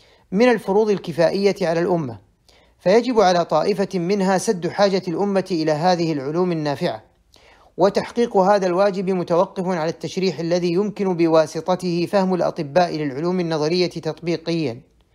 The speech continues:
فيعتبر مشروعا وواجبا من هذا الوجه. وهناك أنواع أخرى للجراحة كالجراحة التجميلية وجراحة، وجراحات تغيير وتصحيح الجنس، سترد إن شاء الله تعالى بالتفصيل في موضوعات لاحقة من هذا الكتاب.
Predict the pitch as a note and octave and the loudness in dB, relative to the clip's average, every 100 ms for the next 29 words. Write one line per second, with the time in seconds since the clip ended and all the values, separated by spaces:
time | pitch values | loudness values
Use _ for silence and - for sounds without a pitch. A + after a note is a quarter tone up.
0 | _ _ _ _ _ F#3 F#3 F3 B3+ A3+ | _ _ _ _ _ 4 4 4 4 4
1 | G#3+ F3+ - G3 F3 F3+ D#3+ E3+ E3+ F3 | 4 0 0 2 2 2 2 2 2 -2
2 | F3 D3+ D#3 D3 B2 A#2 - _ _ _ | -2 -2 -2 -2 -4 -6 -14 _ _ _
3 | _ _ _ _ - F#3 A#3+ A#3+ G#3 F#3+ | _ _ _ _ -2 2 2 2 0 0
4 | G#3 F#3+ F3+ G#3 - F#3 E3+ D#3 C#3 F3 | 0 0 -2 -4 0 2 2 -2 -2 2
5 | F3+ F3+ F3+ - _ _ - E3+ D3 E3+ | 2 -2 -8 -10 _ _ -2 -2 2 2
6 | G3+ E3 F3+ - C#3+ D#3 D3+ D#3+ F#3 F3+ | 2 0 -8 -6 -6 -6 -4 -2 -2 -2
7 | F#3+ D#3+ C3 D3 E3+ - D#3+ - D3 C#3+ | -4 -4 -4 0 0 0 -4 -4 -6 -6
8 | D3 D3 D#3 D#3 D3 F#3 F#3 E3 E3 D3 | -8 -4 2 2 4 2 2 -2 -4 -2
9 | F3 F3 D#3 D3 C#3 E3 E3 D3 C3+ F3 | -2 0 -2 -4 -8 -8 -10 -8 -6 -6
10 | G#3+ - _ _ _ - F#3 B3 A#3 F#3+ | -6 -14 _ _ _ -6 0 4 4 2
11 | F3 D#3+ F3 D#3+ D3+ D#3 F#3+ E3 D#3+ C#3+ | -2 -2 2 2 2 2 2 0 -2 0
12 | F3+ F3+ D#3+ D3+ D3 - G3+ F3 E3 D#3+ | 2 0 -2 -8 -12 -8 -4 -4 -4 -4
13 | D3 C3+ C#3 C#3 D#3+ D#3+ C#3+ B2+ E3+ E3 | -4 -4 0 0 0 -4 -6 -6 -4 -6
14 | D#3 D3+ C#3+ C#3 E3+ C3+ - A#2+ | -6 -8 -6 -4 -4 -6 -10 -12